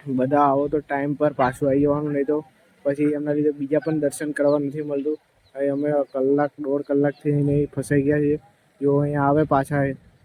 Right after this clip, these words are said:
તો જ અહીંથી પાછું નીકળે છે, કેમ કે એમના માટે આખી ટ્રાવેલ્સ અહીં ઊભી રહી છે, કેમ કે આપણે બધા શેરિંગમાં જઈએ છીએ દોઢસો, દોઢસો રૂપિયા આપીને. તો પછી એટલે આપણે આવું તો પછી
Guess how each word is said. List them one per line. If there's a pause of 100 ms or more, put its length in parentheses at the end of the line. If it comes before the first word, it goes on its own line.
(240)
તો
જ
અહીંથી
પાછું
નીકળે
છે,
કેમ
કે
એમના
માટે
આખી (480)
ટ્રાવેલ્સ
અહીં
ઊભી
રહી
છે,
કેમ
કે
આપણે
બધા
શેરિંગમાં
જઈએ
છીએ
દોઢસો,
દોઢસો
રૂપિયા
આપીને. (540)
તો
પછી (380)
એટલે (480)
આપણે
આવું
તો
પછી